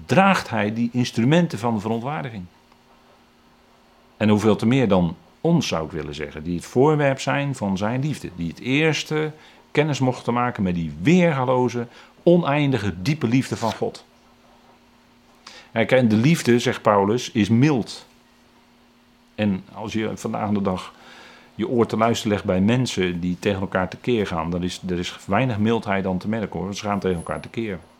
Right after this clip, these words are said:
En het gaat soms hard tegen hard. En dan denk ik wel eens, waar is nou die mildheid? Ja, de liefde ontbreekt, die geest ontbreekt. En dan is het vanuit de mens zelf, dan komt het vanuit het vlees en dan gaat het al heel snel hard tegen hard.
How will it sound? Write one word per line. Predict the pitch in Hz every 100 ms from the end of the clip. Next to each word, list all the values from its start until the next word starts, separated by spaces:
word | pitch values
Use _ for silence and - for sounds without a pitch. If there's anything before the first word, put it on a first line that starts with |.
| _ -
En | 90
het | 87
gaat | - 82
soms | 90 78
hard | 87 -
tegen | 78 78
hard. | 82 104 - _ _ _ _ _ _ _ _ _ _ _ _ _ -
En | 87
dan | 85
denk | 87 85
ik | 92
wel | 87
eens, | 85
waar | 85 90 90
is | 85
nou | 92 87
die | 87
mildheid? | 101 117 110 101 90
Ja, | 95 90 82
de | 90
liefde | 87 101 104
ontbreekt, | 95 87 117 127 - - -
die | 92
geest | - 123 131
ontbreekt. | 127 113 120 120 - - _ _ _ _ _ _
En | 101
dan | 98 104
is | 98
het | -
vanuit | 113 104
de | 95
mens | 95 92
zelf, | - 113 123
dan | 123
komt | 101 90
het | -
vanuit | 107 90
het | - -
vlees | 110 107 120
en | 113
dan | 98
gaat | 98 92
het | 90
al | 90
heel | 95 120
snel | - 92
hard | 90 104
tegen | - 85 85
hard. | 87 -